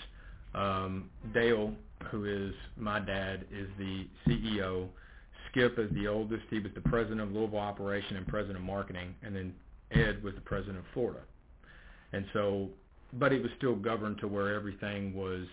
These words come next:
you know, they met once a month and everything ran through the three of them.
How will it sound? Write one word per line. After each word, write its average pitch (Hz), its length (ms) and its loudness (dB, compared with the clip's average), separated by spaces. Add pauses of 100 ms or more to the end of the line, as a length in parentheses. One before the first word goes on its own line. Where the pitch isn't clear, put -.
(160)
you 113 140 -6
know, 90 280 -6
they 101 100 0
met 98 240 -2
once 95 220 -8
a 95 40 -8
month 92 320 -4
and 98 100 -6
everything 95 300 -6
ran 92 160 -6
through 90 100 -10
the 87 160 -10
three 101 160 -4
of 90 60 -6
them. 92 240 -6